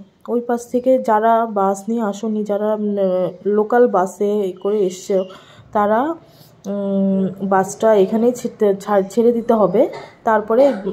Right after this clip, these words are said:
এখানে entry হবে, এখানে সব কিছু দেখানোর পরে এখানে entry হবে। এন্ট্রির পরে সব কিছু দেখানোর পরে সব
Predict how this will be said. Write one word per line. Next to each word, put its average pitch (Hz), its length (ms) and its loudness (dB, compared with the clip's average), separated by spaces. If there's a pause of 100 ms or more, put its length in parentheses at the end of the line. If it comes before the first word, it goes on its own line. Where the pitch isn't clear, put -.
এখানে 214 440 0
entry 240 400 0
হবে, 214 400 2
এখানে 202 240 -2
সব 202 260 -4
কিছু 196 200 -2
দেখানোর 196 480 0
পরে 196 240 2
এখানে 202 260 -2
entry 196 360 0
হবে। 202 260 0 (520)
এন্ট্রির 240 500 -2
পরে 254 400 2 (680)
সব 214 200 0
কিছু 247 180 -2
দেখানোর 196 420 0
পরে 240 260 2
সব 208 200 -2